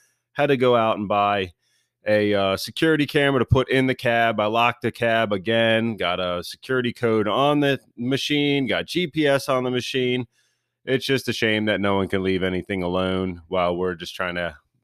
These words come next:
get out there and make some money to, uh, further our investing. That's, uh, ultimately what I'm looking to do when this money comes in. It's, uh, a lot of it goes to, uh, investing and, and getting that,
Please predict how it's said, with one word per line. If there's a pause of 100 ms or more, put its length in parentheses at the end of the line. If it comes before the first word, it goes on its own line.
get
out
there
and
make
some
money
to,
uh, (920)
further
our
investing.
That's,
uh,
ultimately
what
I'm
looking
to
do
when
this
money
comes
in.
It's,
uh,
a
lot
of
it
goes
to,
uh,
investing
and, (100)
and
getting
that,